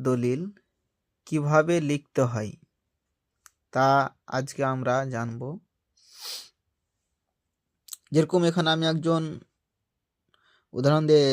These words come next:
লিখেছি যে দাতা মাসুদ আলম,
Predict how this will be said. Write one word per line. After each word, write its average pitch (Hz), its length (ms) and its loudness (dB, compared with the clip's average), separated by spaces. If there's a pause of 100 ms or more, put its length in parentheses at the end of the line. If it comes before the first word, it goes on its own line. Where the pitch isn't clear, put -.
লিখেছি 139 500 -4 (680)
যে 135 220 -2
দাতা 147 360 2 (1120)
মাসুদ 147 400 -2
আলম, 127 280 0